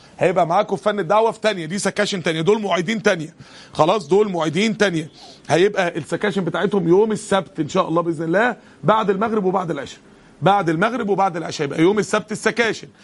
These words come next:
هيتابعوكوا في الأبحاث ويعلموكوا الأبحاث اللي أنا هكلفكوا بيها بإذن الله، هيتابعوكم في المذاكرة إزاي تذاكروا، هيتابعوكوا في الامتحانات الدورية، إيه، إيه، إيه، يعني هيبقى إيه ليهم دور معكم بإذن الله سبحانه وتعالى. اهتموا بالسكاشن يا جماعة،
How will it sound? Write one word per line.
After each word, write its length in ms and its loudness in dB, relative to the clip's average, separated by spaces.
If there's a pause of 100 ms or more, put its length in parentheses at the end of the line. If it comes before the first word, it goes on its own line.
(180)
هيتابعوكوا 680 0
في 80 -6
الأبحاث 640 -2
ويعلموكوا 520 -2
الأبحاث 340 -6
اللي 100 0
أنا 100 0
هكلفكوا 420 -2
بيها 140 2
بإذن 260 -4
الله، 320 0 (340)
هيتابعوكم 800 0
في 320 0
المذاكرة 680 0
إزاي 200 -2
تذاكروا، 580 0
هيتابعوكوا 460 -4
في 60 -12
الامتحانات 500 -4
الدورية، 680 0 (480)
إيه، 280 2
إيه، 280 0
إيه، 380 -2
يعني 240 0
هيبقى 280 0
إيه 280 2
ليهم 280 -2
دور 260 2
معكم 360 -2
بإذن 220 0
الله 120 0
سبحانه 160 -2
وتعالى. 280 0
اهتموا 320 -4
بالسكاشن 540 -4
يا 40 -6
جماعة، 480 2